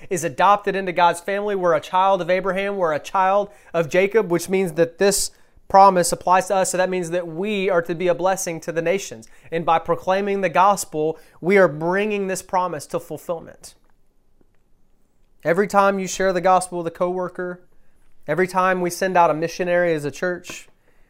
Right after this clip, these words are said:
every church that we plant, every dollar that goes towards missions, it all serves this great end of being a blessing to the nations. Don't let this pandemic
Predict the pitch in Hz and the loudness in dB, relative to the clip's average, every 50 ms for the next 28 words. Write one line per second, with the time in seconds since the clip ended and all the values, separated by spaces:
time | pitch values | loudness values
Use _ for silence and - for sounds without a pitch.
0 | _ _ - - - 170 190 - - - 196 190 185 - - - 190 175 160 165 | _ _ -2 0 2 2 2 0 0 2 2 2 2 0 -8 -8 -8 -6 -6 -8
1 | 160 - - 190 185 185 185 185 - _ - - - 170 170 190 190 156 - 170 | -6 -2 0 2 2 2 0 -2 -8 _ -12 -4 -4 -2 0 0 -2 0 2 4
2 | 151 170 180 180 180 185 175 165 180 151 143 170 170 160 160 - - - 165 165 | 6 6 4 4 2 -2 -2 -4 -6 -2 -2 -2 -2 -2 -6 -12 -16 -14 -14 -12
3 | 156 131 127 151 175 185 180 - 190 180 185 180 - - - - - - _ _ | -12 -12 -12 -8 -8 -8 -8 -10 -12 -12 -12 -12 -12 -14 -14 -16 -18 -20 _ _
4 | _ _ _ _ _ _ _ _ _ _ _ _ _ _ - - 151 160 170 165 | _ _ _ _ _ _ _ _ _ _ _ _ _ _ -8 -6 -2 4 6 8
5 | 185 196 185 - - 196 185 180 180 175 160 165 151 160 151 - - 165 165 170 | 10 10 8 6 4 4 4 4 4 2 0 -2 -6 -6 -4 -4 -2 0 0 0
6 | 170 175 160 160 151 143 139 139 131 131 147 147 139 139 127 143 151 156 147 - | 0 0 -2 -2 -2 -2 -4 -6 -8 -6 -6 -4 -4 -6 -4 -2 -2 -2 -2 -4
7 | 139 127 - 135 120 127 127 131 127 123 - - - _ - - - _ _ - | -10 -10 -10 -8 -8 -6 -4 -4 -6 -6 -8 -16 -20 _ -20 -20 -20 _ _ -20
8 | _ _ _ _ _ _ _ _ _ _ _ _ _ _ _ _ _ _ _ _ | _ _ _ _ _ _ _ _ _ _ _ _ _ _ _ _ _ _ _ _
9 | _ _ - _ _ _ _ _ _ _ _ _ _ _ _ _ _ _ _ _ | _ _ -20 _ _ _ _ _ _ _ _ _ _ _ _ _ _ _ _ _
10 | _ _ _ _ _ _ _ _ _ _ _ _ _ _ _ _ _ _ _ _ | _ _ _ _ _ _ _ _ _ _ _ _ _ _ _ _ _ _ _ _
11 | _ _ _ _ _ _ _ _ _ _ _ _ _ _ _ _ _ _ _ _ | _ _ _ _ _ _ _ _ _ _ _ _ _ _ _ _ _ _ _ _
12 | _ - _ - 139 165 175 190 214 208 190 180 180 175 165 - 151 165 156 - | _ -20 _ -10 -2 0 0 2 0 0 0 2 2 2 2 -2 -6 -8 -8 -8
13 | - - - 165 151 147 139 123 147 147 147 143 127 117 120 - _ - | -10 -12 -10 -8 -8 -8 -8 -8 -8 -8 -8 -8 -10 -12 -14 -18 _ -20